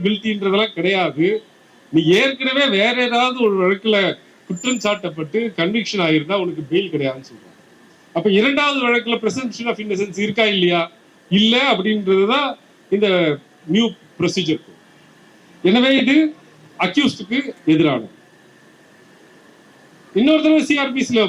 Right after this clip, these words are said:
போய் பாத்தீங்கன்னா, கிரிமினல் லா ஆர்டினன்ஸ் நைன்டீன் ஃபார்ட்டி ஃபோர்னு ஒண்ணு இருக்கு.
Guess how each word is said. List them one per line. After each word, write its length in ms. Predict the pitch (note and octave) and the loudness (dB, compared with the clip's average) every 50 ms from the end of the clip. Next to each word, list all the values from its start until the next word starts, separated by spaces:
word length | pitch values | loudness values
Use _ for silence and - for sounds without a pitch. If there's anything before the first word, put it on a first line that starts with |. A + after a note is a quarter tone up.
| F3+ G#3+ | 0 0
போய் 200 | A3 A3 F3+ F#3 | -2 -2 0 -2
பாத்தீங்கன்னா, 500 | F3 E3 E3+ E3+ D#3+ D3+ C#3+ D#3+ G3+ G#3+ D#3 - - - - _ _ - - _ _ _ _ _ _ - - - _ _ _ _ | -4 -2 -2 -2 -2 -2 -2 -2 -2 -4 -4 -6 -10 -16 -20 _ _ -20 -20 _ _ _ _ _ _ -20 -20 -20 _ _ _ _
கிரிமினல் 400 | - C4 D#4 D4 D4+ D#4+ D#4+ D4+ C#4+ | -2 0 2 4 4 6 6 4 4
லா 100 | C#4 C4+ C4 A#3+ - - F#3 | 4 4 4 2 2 2 2
ஆர்டினன்ஸ் 460 | G#3+ A3 A#3 A#3 A3+ A#3 A3+ G#3+ - - F#3+ | 2 2 2 0 0 0 0 -2 -2 -2 0
நைன்டீன் 340 | G3 G#3+ G3+ G#3+ A3+ A3+ F3+ - | 0 0 0 -2 -4 -4 -2 -2
ஃபார்ட்டி 260 | F3+ F3 F3 F#3+ E3+ - | -2 -2 -2 -4 -6 -4
ஃபோர்னு 280 | - F#3+ G3 G3+ G3+ E3+ | -2 -2 -2 -2 -2 -4
ஒண்ணு 140 | D3+ C#3 B2+ | -2 -4 -6
இருக்கு. 240 | A#2+ - - - | -8 -10 -16 -20